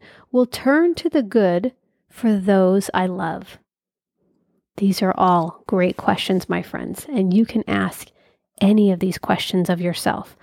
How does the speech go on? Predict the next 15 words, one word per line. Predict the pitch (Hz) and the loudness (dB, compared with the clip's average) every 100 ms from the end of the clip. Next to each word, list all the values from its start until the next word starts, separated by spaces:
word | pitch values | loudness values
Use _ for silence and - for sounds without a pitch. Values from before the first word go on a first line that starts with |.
| - - _ | -20 -20 _
when | 202 196 | 0 2
any | 202 240 254 | 2 4 2
problem | - 226 214 202 | 2 0 2 -2
comes | - 208 190 202 | -4 -6 -6 -4
up | 196 - _ _ _ _ _ _ _ | -6 -12 _ _ _ _ _ _ _
and | 208 190 170 | 0 0 -2
wait | 185 202 214 - | 0 4 4 2
for | - 247 | -2 0
the | 233 214 | 2 2
answer. | 208 208 180 | 0 -2 -2
It | 165 | -2
might | 185 208 220 | 0 0 -2
come | - 240 233 | -4 -2 0
right | 226 | 2
away, | 247 240 254 339 | 2 2 2 0